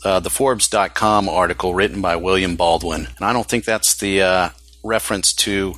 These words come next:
the least good actor in the Baldwin family. I actually think that's somebody who knows what they're talking about. The picture on the webpage, at least, made it look like it wasn't the same guy. Moving on. The final factor to understanding up front in any lump sum discussion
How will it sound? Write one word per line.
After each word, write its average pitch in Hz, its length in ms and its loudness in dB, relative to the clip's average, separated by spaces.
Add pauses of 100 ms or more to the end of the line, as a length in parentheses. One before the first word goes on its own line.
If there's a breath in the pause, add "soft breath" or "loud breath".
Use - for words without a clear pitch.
the 95 100 2
least 104 480 0
good 104 300 -2
actor 101 420 -4
in 82 120 -8
the 82 100 -6
Baldwin 87 480 0
family. 80 460 -4
I 82 140 0
actually 85 480 -6
think - 220 -8
that's - 220 -2
somebody 82 400 -2
who 80 340 -8
knows 107 280 0
what 110 100 2
they're - 100 0
talking 76 380 -2
about. 78 240 0 (360 loud breath)
The 113 80 -4
picture 120 340 -2
on 110 160 2
the 98 60 -6
webpage, 90 500 0
at 82 100 -6
least, 80 260 -2
made 87 160 -2
it 85 120 -2
look 82 200 -2
like 82 160 -2
it 78 80 -2
wasn't 85 300 -2
the 76 60 -6
same 82 280 -2
guy. - 280 0 (180)
Moving 139 240 2
on. 101 240 0 (220)
The - 80 -10
final 151 280 0
factor 127 380 -2
to 113 60 -2
understanding 113 600 0
up 104 120 -2
front 104 360 -2 (400 loud breath)
in 110 140 0
any 117 220 0
lump 117 240 0
sum 113 240 0
discussion 95 720 0